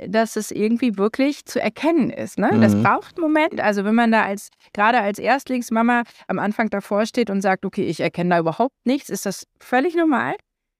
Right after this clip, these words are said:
Speaker 1: Äh, aber ich finde, dass man auch beim ersten Kind, irgendwann hat man so ein bisschen raus, ne, auch ist das jetzt nur ein Meckern, weil ihr zum Beispiel oder ihm zum Beispiel langweilig ist oder hat das wirklich gerade ein Bedürfnis, was unbedingt sofort,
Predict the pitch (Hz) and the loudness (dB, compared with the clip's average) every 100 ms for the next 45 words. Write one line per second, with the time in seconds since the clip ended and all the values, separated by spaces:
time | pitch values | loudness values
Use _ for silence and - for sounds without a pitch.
0 | _ - 226 226 220 - 214 208 214 - | _ -2 2 4 2 2 0 0 -2 -2
1 | 262 277 247 214 220 220 214 214 254 254 | 0 2 2 0 2 0 0 0 0 0
2 | 220 254 302 277 262 277 262 311 415 392 | 0 -2 -2 -4 -2 -2 0 0 0 0
3 | 285 294 294 - 247 233 226 214 302 - | 0 0 0 0 0 2 2 2 0 0
4 | 294 262 214 220 240 233 - _ _ - | 0 2 2 2 2 -2 -10 _ _ -4
5 | 226 262 233 233 240 269 240 233 220 - | 0 2 0 0 -2 -2 -2 0 -2 -2
6 | 208 196 214 254 240 220 - _ 196 254 | -4 0 -2 2 2 2 -2 _ 0 2
7 | 294 277 - 233 240 247 220 185 - 233 | 2 -2 0 0 0 0 -2 0 0 0
8 | 240 - 208 214 - 214 202 247 214 214 | 0 -2 0 0 0 0 2 0 2 2
9 | 220 - 226 - 247 262 254 226 226 214 | 2 -2 -6 -4 0 2 4 2 0 -4
10 | - 226 226 - 214 202 202 190 180 208 | -4 -6 -6 -6 -4 0 0 -2 0 -2
11 | 226 208 - 190 - 233 233 208 202 208 | 0 -2 -2 -4 -2 2 2 2 0 -2
12 | 190 202 202 | 0 2 0